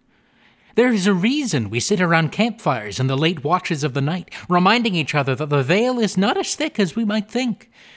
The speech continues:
With Chinese legends of hungry specters and histories of Victorian seances and spiritualist parlors, uh, talk of the Native American Wendigo, half ghost, half man, stalking the pine-forested hills of Canada in search of something it can never,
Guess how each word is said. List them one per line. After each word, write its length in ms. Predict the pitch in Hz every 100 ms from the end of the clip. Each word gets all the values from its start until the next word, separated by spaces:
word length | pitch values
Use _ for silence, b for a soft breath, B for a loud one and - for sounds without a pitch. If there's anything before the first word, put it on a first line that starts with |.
| B B B B
With 380 | - 190 - -
Chinese 540 | - 135 127 131 127 131
legends 400 | 135 123 139 131
of 80 |
hungry 360 | - 147 123 139
specters 800 | - 156 - - 143 135 147 143
and 120 | 113 - B
histories 600 | B 180 - 185 151 123
of 80 | 127
Victorian 560 | - - 156 151 143 123
seances 680 | 165 151 143 139 151 160
and 160 | 156 113
spiritualist 640 | - 156 143 147 135 -
parlors, 540 | - 135 131 131 139 - B B
uh, 60 | -
talk 380 | - 196 226
of 80 | 170
the 60 | 139
Native 300 | 135 175 160
American 520 | 156 156 156 147 135
Wendigo, 520 | 147 175 139 107 - B B B
half 280 | 165 -
ghost, 440 | 135 175 147 - - B
half 260 | - 165 135
man, 400 | 156 160 147 107 B B
stalking 460 | - 180 175 151
the 80 | 120
pine-forested 840 | - 180 165 147 170 160 139 143
hills 300 | 113 180 151
of 120 | 143
Canada 400 | - 180 156 123
in 160 | 123 131
search 320 | - 196 196
of 120 | 131
something 380 | - 185 175 160
it 120 | 135
can 240 | - 131 135
never, 380 | 165 - 127